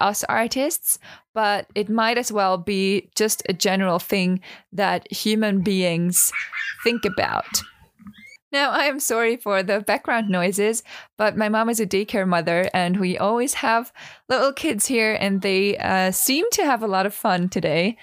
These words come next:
They're laughing a lot, and I guess you will hear that on this week's recording. So, uh, my apologies, but this is just, uh, even more authentic, and this is just my normal life.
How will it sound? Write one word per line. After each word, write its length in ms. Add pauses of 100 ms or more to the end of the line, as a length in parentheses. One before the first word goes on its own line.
(220)
They're 220
laughing 480
a 40
lot, 440
and 520
I 120
guess 280
you 120
will 140
hear 340
that 340 (420)
on 400
this 440
week's 360
recording. 560 (300)
So, 400
uh, 180
my 180
apologies, 760
but 180
this 140
is 100
just, 480 (540)
uh, 360
even 280
more 180
authentic, 800
and 200
this 200
is 180
just 260
my 160
normal 360
life. 400